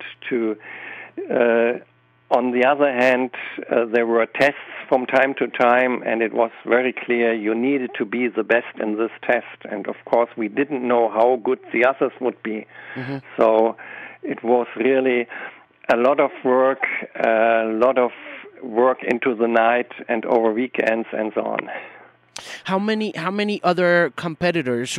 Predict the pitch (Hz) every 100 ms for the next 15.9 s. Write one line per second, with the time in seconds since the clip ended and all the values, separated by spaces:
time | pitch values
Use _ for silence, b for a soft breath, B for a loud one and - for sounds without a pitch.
0 | - 151 139 139 139 131 B B 139 123
1 | 139 180 - 143 127 139 120 135 143 139
2 | 135 - 143 143 147 - 151 135 135 135
3 | - B B 139 147 147 139 165 160 143
4 | 131 - B B 143 151 - 156 143 135
5 | 131 135 143 - 147 147 139 135 120 143
6 | 131 B B 131 139 110 123 131 - 160
7 | 156 151 143 147 135 143 143 135 139 131
8 | 131 127 - - - 147 147 139 131 123
9 | 135 131 143 135 - 139 135 127 B B
10 | 139 139 143 - 151 143 139 127 113 127
11 | 156 143 - 151 139 139 143 139 127 131
12 | 135 135 139 131 135 131 127 - - 143
13 | 139 123 139 135 123 B B 143 151 -
14 | 147 123 131 143 143 143 - 147 143 135
15 | 127 131 127 131 127 120 104 98 -